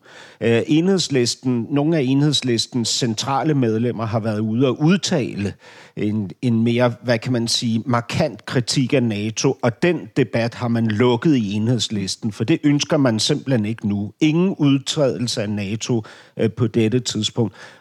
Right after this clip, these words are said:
Og på, med, med det, der fik vi jo også lukket hele diskussionen af vores nato-medlemskab. Man må sige, at der er dansk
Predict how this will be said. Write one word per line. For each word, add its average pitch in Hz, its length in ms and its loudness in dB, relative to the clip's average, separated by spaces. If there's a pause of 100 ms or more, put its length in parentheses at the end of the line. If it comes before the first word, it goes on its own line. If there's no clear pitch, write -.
(120)
Og 123 140 -2
på, 139 200 2 (140)
med, 135 200 4 (140)
med 123 140 4 (100)
det, 196 280 2
der 160 100 4
fik 170 280 -2
vi 131 60 4
jo 101 100 2
også 127 260 0
lukket 131 440 4
hele 120 220 2
diskussionen 120 840 -4
af 110 100 0
vores 87 300 -6
nato-medlemskab. 107 1080 0
Man 127 240 4
må 147 100 6
sige, 180 480 0
at 143 200 -2
der 135 60 2
er 123 180 2
dansk - 580 -2